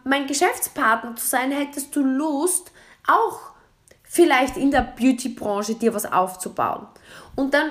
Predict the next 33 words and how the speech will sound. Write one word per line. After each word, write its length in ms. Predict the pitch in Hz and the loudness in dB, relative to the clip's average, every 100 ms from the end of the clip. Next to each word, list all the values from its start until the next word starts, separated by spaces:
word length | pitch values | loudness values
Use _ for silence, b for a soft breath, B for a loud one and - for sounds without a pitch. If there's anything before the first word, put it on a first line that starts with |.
| - - | -6 -10
schule 500 | - 349 381 392 - | -2 4 6 4 2
ich, 480 | 254 392 - - | 0 -2 -4 -6
und 160 | 269 262 | -2 2
dafür 280 | 233 269 285 | 2 2 -4
gibt's 280 | 320 330 392 | -6 -6 -6
ja 100 | 370 | -4
zum 140 | 277 | -2
Beispiel 300 | 240 240 220 | 0 -2 -6
bei 120 | 214 | -8
uns 300 | - 220 208 | -4 -4 -4
unsere 360 | 202 233 233 226 220 | -6 -6 -4 -4 -2
U 60 | |
F 140 | 220 233 | -2 -4
Academy, 720 | 233 226 208 208 226 370 B B B B B _ | -6 -4 -2 -4 -4 -6 B B B B B _
meinen 640 | 254 277 277 302 285 269 262 _ _ | 0 2 2 0 -2 -4 -6 _ _
neuen 440 | 254 277 277 262 226 | -4 0 2 0 -2
Geschäftspartner 1000 | 247 302 440 - - - 220 214 277 - | -6 -4 -6 -8 -12 -4 -2 0 -4 -6
und 220 | 262 - | -6 -6
bring 240 | - 302 370 370 - | -4 0 0 0 -6
ihm 400 | 247 262 277 233 - | -2 2 2 -2 -4
bei, 460 | - 202 175 185 277 508 - _ _ _ _ _ - | 0 2 2 0 -2 -6 -10 _ _ _ _ _ 0
mit 240 | 339 339 | 2 2
unserem 440 | 302 277 254 240 | -2 -2 -2 -4
Konzept, 640 | 233 226 226 370 - - b b b b b - | -6 -4 -2 -2 -6 -16 b b b b b -4
wie 260 | 269 285 | 2 2
sie 400 | 302 - 277 285 | 2 -2 -2 -2
auch 520 | - 403 403 233 - - _ _ _ _ - | -2 0 0 -4 -8 -20 _ _ _ _ 0
einen 320 | 302 277 233 | 2 0 -2
Kundenstock 580 | 269 240 208 - - - | -2 -2 -4 -8 -6 -4
aufbauen 480 | 151 - - - | -4 -4 -10 -10
kann. 220 | - 214 - | -12 -10 -4
Das 240 | 262 - | -2 2
heißt, 400 | 370 320 294 | 2 2 0